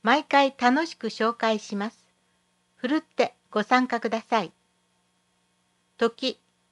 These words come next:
二月十六日土曜、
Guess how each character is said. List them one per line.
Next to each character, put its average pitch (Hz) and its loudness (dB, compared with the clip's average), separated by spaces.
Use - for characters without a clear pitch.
二 254 2
月 302 0
十 269 -2
六 269 2
日 240 -2
土 214 0
曜、 202 0